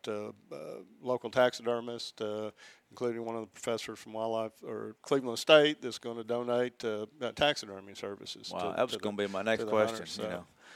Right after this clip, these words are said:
Speaker 1: so, uh, and, um, you know, it, like the hunt down at Buffalo Ridge, one of the local restaurants, they, they, uh, the log,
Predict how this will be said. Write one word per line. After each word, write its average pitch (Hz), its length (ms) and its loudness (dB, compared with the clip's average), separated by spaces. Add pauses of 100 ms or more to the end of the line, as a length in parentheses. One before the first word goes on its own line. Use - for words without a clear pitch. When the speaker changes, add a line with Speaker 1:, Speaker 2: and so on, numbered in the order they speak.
(260)
Speaker 1:
so, 104 420 -8 (100)
uh, 117 380 -16
and, 117 360 -6
um, 107 320 -8 (200)
you 113 100 -10
know, 113 220 -2
it, 113 140 -2 (540)
like 107 120 -6 (100)
the - 80 -16
hunt 123 180 -2
down 123 160 2
at - 120 -6
Buffalo 123 340 2
Ridge, 127 360 2
one 120 80 -2
of 117 60 -6
the 117 80 2
local 120 260 2
restaurants, 127 640 2
they, 123 280 2 (420)
they, 147 160 2 (420)
uh, 117 260 -10
the 110 80 -4
log, 120 320 4